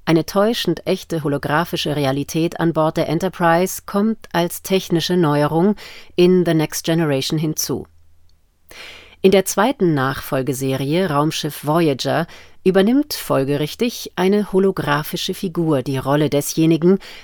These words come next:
der mit Emotionen, Menschlichkeit und adäquatem Sozialverhalten seine Schwierigkeiten hat, dafür aber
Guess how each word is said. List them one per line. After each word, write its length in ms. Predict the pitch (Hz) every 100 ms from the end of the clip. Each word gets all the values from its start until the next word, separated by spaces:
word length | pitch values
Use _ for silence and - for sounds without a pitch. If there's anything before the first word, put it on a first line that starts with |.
| -
der 220 | 170 175 170
mit 220 | 165 -
Emotionen, 880 | - 139 - - 180 220 208 196 160
Menschlichkeit 960 | 156 165 - 160 - - 147 - -
und 440 | - 156 156 - -
adäquatem 880 | - 156 147 - - 165 180 - 147
Sozialverhalten 1160 | 131 143 - 151 147 147 - 131 127 131 - 165
seine 220 | 156 160
Schwierigkeiten 680 | - 165 131 - 135 - 147
hat, 200 | 233 - - - -
dafür 480 | - 214 240 269 -
aber 320 | 190 208 202